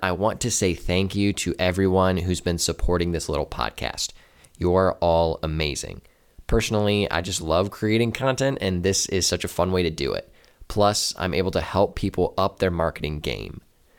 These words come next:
If you've been following Creativity Killed the Cat from the beginning,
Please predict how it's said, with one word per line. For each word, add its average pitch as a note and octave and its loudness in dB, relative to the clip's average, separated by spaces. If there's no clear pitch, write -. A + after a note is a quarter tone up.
If F#2 -4
you've A#2+ 4
been A#2+ 4
following D#2+ 0
Creativity E2+ -2
Killed E2 -4
the D#2 -2
Cat - -2
from F2+ -4
the F2 -2
beginning, E2+ 0